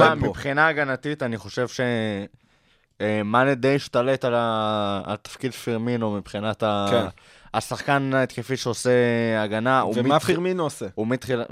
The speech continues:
Speaker 1: פירמינו?
Speaker 2: <laughs>
Speaker 1: הוא
Speaker 2: מה
Speaker 1: עושה דברים
Speaker 2: פירמינו עושה?
Speaker 1: שפירמינו עושה. לא יודע, במשחק הזה לא ברור לי מה הוא עשה. אה, לא חושב שגם ברור לו מה הוא עשה.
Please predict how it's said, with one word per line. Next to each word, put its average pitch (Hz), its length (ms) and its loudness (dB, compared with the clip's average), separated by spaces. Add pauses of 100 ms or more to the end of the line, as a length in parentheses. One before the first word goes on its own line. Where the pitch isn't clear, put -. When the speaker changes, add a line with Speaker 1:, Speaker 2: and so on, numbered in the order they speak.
(100)
Speaker 1:
פירמינו? 135 460 -8
Speaker 2:
<laughs> - 20 -16 (1200)
Speaker 1:
הוא 254 100 -4
Speaker 2:
מה 220 80 8
Speaker 1:
עושה 202 220 6
דברים 202 220 6
Speaker 2:
פירמינו 202 80 4
עושה? 190 80 8
Speaker 1:
שפירמינו 185 440 2
עושה. 143 300 2
לא 135 80 4
יודע, 143 160 6
במשחק 120 400 -2
הזה 135 200 -2
לא 131 80 0
ברור 120 240 0
לי 107 60 -6
מה 101 120 -8
הוא 98 160 -4
עשה. 127 260 -2 (640)
אה, 101 280 -4
לא 120 360 2
חושב 117 180 -12
שגם 110 340 -8
ברור 113 320 -2
לו 117 140 2
מה 110 120 0
הוא 104 180 2
עשה. 135 260 -2